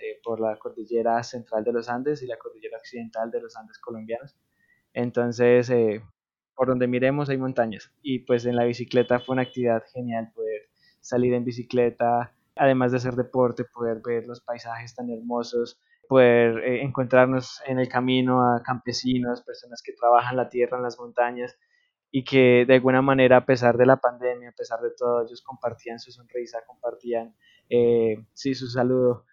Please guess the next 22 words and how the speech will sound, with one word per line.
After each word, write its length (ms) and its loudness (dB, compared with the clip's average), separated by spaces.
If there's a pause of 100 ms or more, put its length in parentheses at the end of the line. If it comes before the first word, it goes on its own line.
(160)
a 100 6
la 100 10
distancia, 440 2
¿no? 120 -6
Guardando 340 -4
las 140 0
distancias, 540 -8
pero 300 -8 (220)
era, 540 0 (160)
se 140 -10
sentía 320 4
el 60 4
calor 320 6
a 80 0
pesar 300 -6
de, 260 -10 (280)
de 60 -12
la 80 -4
distancia, 380 -10
el 60 -14
calor 220 -6
humano 380 -8